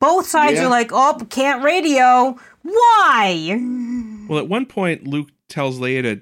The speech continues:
Speaker 3: pre-, turn on the signal jammer.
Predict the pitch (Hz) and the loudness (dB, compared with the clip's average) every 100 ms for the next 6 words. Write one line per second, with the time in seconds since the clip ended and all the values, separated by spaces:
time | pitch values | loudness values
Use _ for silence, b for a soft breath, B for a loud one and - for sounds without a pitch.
0 | _ _ 135 - - 131 127 123 113 98 | _ _ -12 -12 -10 -6 -4 -4 -6 -8
1 | 90 _ - - 139 123 113 98 110 104 | -14 _ -16 -10 -8 -6 -8 -8 -10 -8
2 | 98 82 71 | -8 -10 -16